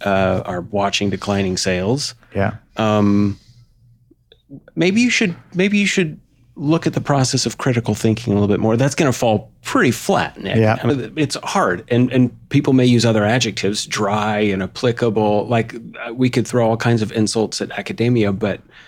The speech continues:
Speaker 1: it's, it's hard, and, and not everybody has the cognitive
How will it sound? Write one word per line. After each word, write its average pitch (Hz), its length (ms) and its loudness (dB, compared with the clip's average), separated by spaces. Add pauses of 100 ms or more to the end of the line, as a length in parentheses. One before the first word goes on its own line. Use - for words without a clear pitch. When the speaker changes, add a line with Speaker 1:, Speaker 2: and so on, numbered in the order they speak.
(840)
Speaker 1:
it's, 123 320 -2 (180)
it's 139 200 -2
hard, - 540 -2 (720)
and, 135 440 2 (560)
and 123 500 2
not 143 220 2
everybody 139 400 2
has 131 240 2
the 127 80 -2
cognitive 127 880 0